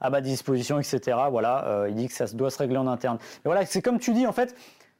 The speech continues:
pour faire simple, soit c'est injuste pour Oussem Aouar parce que le type, euh, on lui dit, « Va pas t'échauffer, fais gaffe à tes adducteurs », et on lui demande de revenir, il dit, « Bah non, je vais peut-être pas revenir. »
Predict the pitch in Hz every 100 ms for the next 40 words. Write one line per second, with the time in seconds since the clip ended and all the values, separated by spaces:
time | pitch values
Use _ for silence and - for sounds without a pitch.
0 | _ _ _ _ _ _ 190 196 233 269
1 | 269 - 269 277 277 269 - 190 190 185
2 | 233 - 180 180 190 180 180 185 160 139
3 | - 165 165 160 131 135 135 180 180 147
4 | 127 127 127 135 143 151 127 135 156 151
5 | 151 - 147 - 151 156 143 131 139 135
6 | 131 127 127 120 151 147 147 135 135 147
7 | 147 139 135 143 151 123 120 123 113 120
8 | 160 135 123 127 - 123 127 151 160